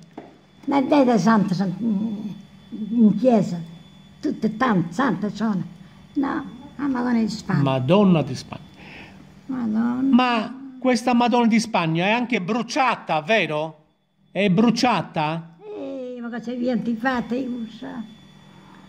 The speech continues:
Speaker 1: Non ti lasciate via, lo comprendi? Non ti morte, basta. Tente brutta, ecco.
Speaker 2: Eh.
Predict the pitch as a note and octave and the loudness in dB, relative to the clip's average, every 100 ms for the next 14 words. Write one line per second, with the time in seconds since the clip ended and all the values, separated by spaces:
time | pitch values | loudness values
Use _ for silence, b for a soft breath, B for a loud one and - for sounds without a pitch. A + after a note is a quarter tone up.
0 | - - - A#3+ C4 A#3 B3+ B3+ G#3+ C4 | -12 -4 -2 0 0 2 2 2 4 6
1 | A3 G#3 F#3 A3 B3 A3+ B3+ A3 F#3 G3+ | 6 4 0 -2 0 0 2 2 2 -2
2 | G3 - - - - - - - - - | -6 -12 -20 -20 -20 -20 -20 -20 -20 -20
3 | - - - - C#4 B3+ C4 G3+ F#3 G3 | -20 -20 -20 -20 -10 -8 -6 -8 -10 -8
4 | A3 B3+ C#4 - A#3+ C4+ B3 G#3+ A3 G#3+ | -6 -2 -2 -2 -2 0 0 0 -2 0
5 | B3 - - - - G#3+ C#4 - - - | 0 -2 -6 -14 -16 -16 -16 -18 -20 -20
6 | - - G3 F3+ - C#4 C4+ C#4 C4+ B3+ | -20 -12 -10 -8 -2 0 4 4 4 2
7 | B3 - - - B3+ C#4 A3+ - B3 A#3+ | 0 -2 -2 -2 2 4 4 4 2 2
8 | G3 - E3+ E3+ E3 C#3+ C3 | 0 0 2 4 4 2 -2